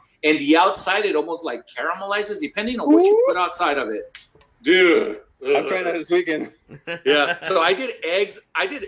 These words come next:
Speaker 1: eggs and chops the other day, man. Oh my gosh. Sylvia was like, "Yeah, blah, blah, blah, blah." So this is what I was gonna ask you guys. So, so what's the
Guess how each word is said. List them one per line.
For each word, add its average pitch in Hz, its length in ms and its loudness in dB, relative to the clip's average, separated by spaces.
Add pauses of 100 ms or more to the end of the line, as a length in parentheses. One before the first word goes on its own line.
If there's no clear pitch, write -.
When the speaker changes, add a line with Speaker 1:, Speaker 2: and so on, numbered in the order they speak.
Speaker 1:
eggs 180 260 -6
and 143 160 -8
chops 135 460 -4
the 190 120 0
other 202 160 4
day, 208 280 4
man. 208 320 -6
Oh 160 200 -4
my 151 140 -4
gosh. 127 240 0
Sylvia 139 300 2
was 123 100 -4
like, 92 220 -8
"Yeah, 98 400 2
blah, 110 120 4
blah, 101 260 2
blah, 104 100 2
blah." 107 120 -2 (140)
So - 360 -2
this 190 100 4
is 269 100 2
what 269 100 2
I 226 60 4
was 208 100 2
gonna 190 240 -2
ask 196 280 -4
you 160 80 -10
guys. 135 480 -8
So, 202 460 2
so 185 220 -2
what's 208 200 2
the 277 100 -4